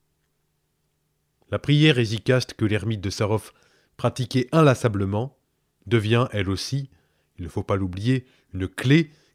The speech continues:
qui ouvre le monde, un instrument d'offrande secrète, une application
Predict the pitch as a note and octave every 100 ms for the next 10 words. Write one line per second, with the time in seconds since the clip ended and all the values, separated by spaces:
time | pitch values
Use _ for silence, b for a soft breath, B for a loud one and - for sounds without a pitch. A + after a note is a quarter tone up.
0 | b - - D3+ C#3 A2 A2 F#2 F2+ F2
1 | F#2+ - _ _ _ _ - A2 B2 -
2 | B2+ C3 A#2+ A#2 - B2 B2 - A2+ -
3 | F#2 - G#2 _ _ _ _ _ _ -
4 | A2+ D3+ D3+ D#3 D3+ C#3 - - A2 G#2